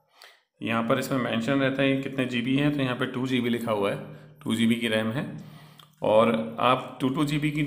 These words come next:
दो RAM लगा सकते हैं, फ़ोर फ़ोर जी बी की दो RAM लगा सकते हैं, तो RAM increase होगा तो आपके system की speed भी improve होगी। एक चीज़ अगर हम notice करें तो RAM के बीच में, यहाँ pins के बीच में एक cut लगा हुआ है,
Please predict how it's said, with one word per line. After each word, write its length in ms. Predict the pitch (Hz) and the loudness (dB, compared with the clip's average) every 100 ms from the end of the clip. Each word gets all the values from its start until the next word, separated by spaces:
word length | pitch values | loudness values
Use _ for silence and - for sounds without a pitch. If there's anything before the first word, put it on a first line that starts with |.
| 135 | 0
दो 140 | 135 | 2
RAM 200 | 135 135 | 4 6
लगा 200 | 135 135 | 6 6
सकते 240 | 135 135 135 | 4 2 0
हैं, 60 | |
फ़ोर 180 | 131 123 | 0 -2
फ़ोर 200 | 127 123 | -4 -4
जी 100 | 123 | -4
बी 100 | 120 | -4
की 100 | 123 | -4
दो 160 | 120 117 | -2 0
RAM 200 | 117 117 | 2 2
लगा 220 | 113 107 | 2 0
सकते 180 | 113 - | -2 -6
हैं, 100 | 139 | -4
तो 100 | 131 | 0
RAM 220 | 113 113 | 0 2
increase 380 | 113 113 127 135 | 2 2 0 0
होगा 220 | 139 156 | -2 -2
तो 100 | 143 | -2
आपके 240 | 120 120 | -4 -4
system 340 | 113 117 120 113 | -6 -6 -6 -4
की 100 | 135 | -6
speed 320 | - 120 120 | -6 -4 -2
भी 160 | 113 151 | 0 0
improve 340 | 147 - 101 | -2 -4 -8
होगी। 260 | 92 92 92 - - - - - - _ - | -8 -10 -12 -14 -20 -20 -20 -20 -20 _ 2
एक 220 | 147 147 | 2 4
चीज़ 180 | 196 185 | 2 4
अगर 160 | 175 | 6
हम 200 | 170 165 | 4 4
notice 300 | 160 143 147 | 4 4 2
करें 260 | - 135 147 | 2 2 4
तो 120 | 156 | 2
RAM 320 | 151 107 120 147 | 0 0 0 0
के 120 | 156 | -2
बीच 280 | 135 117 - | -2 -4 -4
में, 140 | 110 | -2
यहाँ 180 | 113 117 | 0 0
pins 280 | 117 120 135 | 0 0 0
के 80 | 135 | 0
बीच 200 | 113 110 | -2 -2
में 80 | 131 | 0
एक 140 | 135 135 | 0 0
cut 200 | 127 120 | -2 0
लगा 180 | 104 | -2
हुआ 180 | 90 | -4
है, 60 | 90 | -6